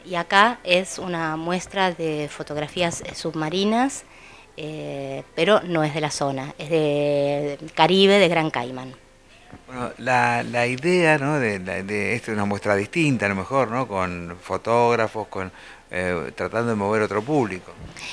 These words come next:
Speaker 1: Claro, sí, en realidad la idea es eso, de, de que no siempre sea, eh, de plástica, sino que haya muestras. El año pasado también fue así, ¿no? Porque en el mes de octubre tuvimos una muestra de,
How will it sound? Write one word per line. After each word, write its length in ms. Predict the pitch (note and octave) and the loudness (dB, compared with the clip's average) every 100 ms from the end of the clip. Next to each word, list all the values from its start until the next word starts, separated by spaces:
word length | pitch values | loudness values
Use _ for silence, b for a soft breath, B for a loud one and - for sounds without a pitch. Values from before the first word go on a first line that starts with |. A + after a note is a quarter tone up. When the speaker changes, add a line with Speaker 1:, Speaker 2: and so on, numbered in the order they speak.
| B | B
Speaker 1:
Claro, 320 | - A3+ F3+ | 4 6 6
sí, 220 | F3 A#3 F#3+ | 2 2 4
en 120 | G3+ | 4
realidad 340 | G#3+ A3+ C4+ C#4+ - - - F3+ | 6 6 6 4 2 -12 -18 -4
la 120 | F#3 | 2
idea 220 | F3 F#3+ G3+ | 4 8 6
es 140 | - | 8
eso, 340 | F#3+ - E3 | 4 6 0
de, 360 | D#3 D#3 D#3 - - | 0 -2 -2 -4 -4
de 160 | D#3+ | -6
que 160 | D#3 F3 | -4 0
no 120 | F#3 | 0
siempre 360 | - G3+ F#3+ F#3 | 2 0 0 -4
sea, 440 | - F3+ F3 E3+ B B B B - | 0 4 6 4 B B B B -12
eh, 360 | D#3 D3+ D#3 D3+ | -4 -4 -4 -4
de 100 | E3 | -2
plástica, 560 | G3+ A#3 - B3 - | 4 4 4 -2 0
sino 240 | F#3 D3+ D#3 | 0 0 -2
que 100 | E3+ | -2
haya 180 | E3 D#3+ | 0 2
muestras. 560 | F3 F3+ F3+ F3 - | 2 2 -2 -2 -4
El 100 | G3 | -4
año 160 | A3+ B3 | 0 0
pasado 300 | A3 - G#3+ | -2 -2 -2
también 320 | F3+ G3 A#3 | -2 0 0
fue 180 | F3+ E3 | 0 -6
así, 260 | D#3+ - D#3 | -6 -6 -4
¿no? 180 | D#3+ | -4
Porque 260 | A3 F#3 E3+ | -6 -8 -8
en 60 | D#3+ | -6
el 80 | |
mes 180 | E3 F3 | -4 -2
de 60 | F3+ | -4
octubre 420 | E3 - F#3+ F#3 | -6 -4 -2 -2
tuvimos 440 | F3 D3+ D#3 D#3 | -4 -6 -6 -8
una 120 | D#3 D3+ | -6 -4
muestra 380 | D#3 D#3 D#3 | -4 -6 -8
de, 180 | C#3 C#3 | -6 -8